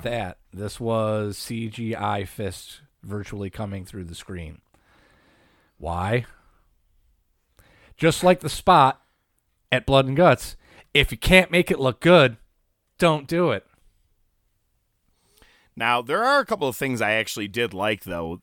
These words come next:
Speaker 1: how it looked. I only got to see a couple of snippets of what things looked like and everything, but just to me, I'm always gonna be a fan of the classic W W F logo, but even if it's a W W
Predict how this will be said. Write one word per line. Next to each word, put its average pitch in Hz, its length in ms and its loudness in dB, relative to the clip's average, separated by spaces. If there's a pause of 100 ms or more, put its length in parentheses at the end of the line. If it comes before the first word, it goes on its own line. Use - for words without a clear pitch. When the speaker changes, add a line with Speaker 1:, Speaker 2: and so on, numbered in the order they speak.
(140)
Speaker 1:
how 101 280 2
it 85 100 -10
looked. 101 300 -10
I 139 80 -2
only 165 180 -2
got 156 140 -2
to 139 80 -12
see 131 180 -6
a 107 40 -8
couple 101 280 -10
of 85 160 -12
snippets 95 420 -12
of 90 100 -14
what 92 120 -10
things 95 300 -12
looked 82 180 -16
like 80 240 -12
and 80 100 -14
everything, 78 360 -14
but 85 220 -12 (1120)
just 208 240 -4 (160)
to 143 80 -8
me, 120 240 -2 (280)
I'm 123 100 -2
always 127 640 2
gonna 113 120 -10
be 104 80 -10
a 95 60 -8
fan 98 240 -6
of 82 80 -12
the 82 40 -14
classic 90 460 -8
W 95 240 -8
W 90 300 -8
F - 180 -10
logo, 87 480 -10
but 82 260 -12
even 98 200 -12
if 90 80 -12
it's 92 160 -12
a 98 160 -14
W 87 320 -10
W 85 360 -10